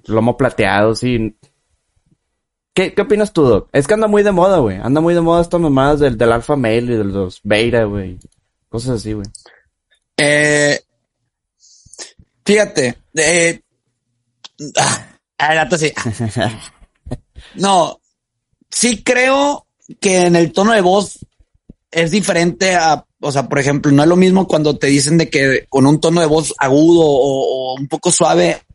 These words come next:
Speaker 2: a, o su-, algo, a cuando te dan una orden con voz grave, güey,
Speaker 1: Ujú, ujú.
Speaker 2: pero sin gritar.
Speaker 1: Ujú, ujú.
Speaker 2: ¿Sí me explico? Como que se hace switch en tu cerebro de que a la, es una orden. Entonces también,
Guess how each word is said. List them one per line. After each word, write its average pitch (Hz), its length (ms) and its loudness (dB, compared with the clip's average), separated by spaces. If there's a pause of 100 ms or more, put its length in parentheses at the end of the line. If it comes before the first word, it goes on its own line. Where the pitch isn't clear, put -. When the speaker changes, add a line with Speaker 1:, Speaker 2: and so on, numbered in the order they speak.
Speaker 2:
a, 139 220 -2
o 147 100 -4
su-, 131 360 -4
algo, 160 480 0 (500)
a 139 140 -4
cuando 139 200 -2
te - 80 -2
dan 139 100 0
una 170 180 4
orden 160 300 0
con 139 240 -2
voz 143 440 -2 (480)
grave, 147 440 -2
güey, 110 180 -8
Speaker 1:
Ujú, 131 320 -8
ujú. 127 240 -10
Speaker 2:
pero 151 140 0
sin 151 180 2
gritar. 135 500 -2 (220)
Speaker 1:
Ujú, 123 200 -10
ujú. 131 320 -8
Speaker 2:
¿Sí 151 100 0
me 165 40 2
explico? 160 320 0
Como 156 240 0
que 147 120 -2
se 165 120 0
hace 180 200 0
switch 185 340 0
en 190 100 -2
tu 190 80 -2
cerebro 160 300 2
de 160 80 0
que 147 80 -4
a 127 40 -2
la, 120 240 -4 (120)
es 127 160 -4
una 147 180 2
orden. 139 380 -2 (1200)
Entonces 156 400 0
también, 151 380 0